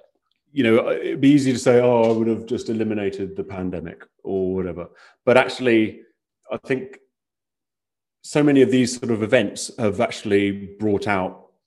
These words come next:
some amazing things as well. And, and as I said, you, you know, it has forced us to live more sort of intensely. Uh, so I'm not gonna say that. I'm not gonna say, "Oh, I wanna eliminate all the, the, the, you know, the kind of,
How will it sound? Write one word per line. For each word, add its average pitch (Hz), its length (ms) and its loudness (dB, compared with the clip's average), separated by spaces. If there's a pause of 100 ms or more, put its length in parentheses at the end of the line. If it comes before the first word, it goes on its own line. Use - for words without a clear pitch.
(120)
some 98 400 -4
amazing 98 440 -2
things 95 300 -4
as 87 120 -8
well. 92 320 -2
And, 90 300 -10
and 98 160 -8
as 90 120 -10
I 98 40 -6
said, 95 280 -4
you, 101 100 -10
you 110 460 -12
know, 98 240 -4 (320)
it 95 380 -10
has 95 140 -8
forced - 340 -6
us 95 120 -6
to 101 80 -6
live 95 500 0 (340)
more 92 480 -6
sort - 160 -18
of 87 60 -10
intensely. 92 680 -10 (460)
Uh, 113 320 4 (120)
so 120 400 6
I'm 131 80 0
not 139 100 6
gonna 139 140 2
say 104 240 2
that. 90 220 0
I'm 101 80 -4
not 127 80 0
gonna 120 140 0
say, 104 200 0
"Oh, 104 180 2
I 107 40 2
wanna 104 140 0
eliminate 101 500 0
all 95 140 0
the, 90 200 -6 (180)
the, 101 100 -10 (180)
the, 90 100 -10 (140)
you 104 100 -8
know, 90 140 -10
the 92 80 -10
kind 90 160 -10
of, 85 140 -14